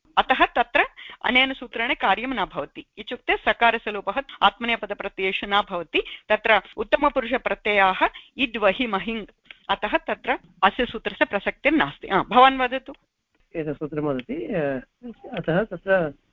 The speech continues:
Speaker 2: उत्तमपुरुषे सकारस्य, अ, लोपः भवति अत्र, अ, नित्यं नित इति सूत्रेण।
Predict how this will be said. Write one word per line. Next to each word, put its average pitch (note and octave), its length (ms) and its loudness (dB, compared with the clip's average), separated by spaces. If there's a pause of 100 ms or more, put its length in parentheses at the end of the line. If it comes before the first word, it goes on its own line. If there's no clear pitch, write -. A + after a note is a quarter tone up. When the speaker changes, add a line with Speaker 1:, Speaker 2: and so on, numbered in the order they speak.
(280)
Speaker 2:
उत्तमपुरुषे E3+ 600 4
सकारस्य, E3 600 2 (1160)
अ, D3+ 160 8
लोपः E3 300 6
भवति C3 360 4
अत्र, A#2+ 180 -6 (840)
अ, C3 400 2
नित्यं D3 280 6
नित D3+ 180 4
इति C#3+ 260 2
सूत्रेण। C#3 340 2